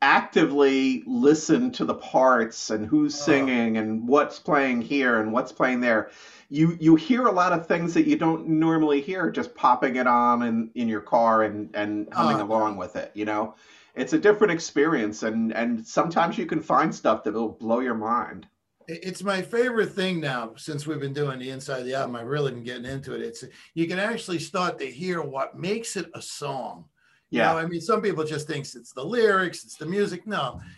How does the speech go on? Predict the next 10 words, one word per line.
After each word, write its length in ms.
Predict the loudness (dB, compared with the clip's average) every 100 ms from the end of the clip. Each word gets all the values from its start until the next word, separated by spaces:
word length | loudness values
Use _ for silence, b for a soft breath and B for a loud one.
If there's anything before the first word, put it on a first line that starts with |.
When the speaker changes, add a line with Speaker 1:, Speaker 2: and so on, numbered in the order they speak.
| B
Speaker 2:
you 100 | -8
know, 160 | -4 -4 -6
it's 180 | -12
the 100 | -10
quiet 540 | -8 2 2 4 0 -6
spots, 580 | -12 -6 -4 -4 -6 -14
it's 140 | -14
the 100 | -14
fills, 680 | -12 -4 0 0 -2 -6 -8
right? 300 | -6 -6 -6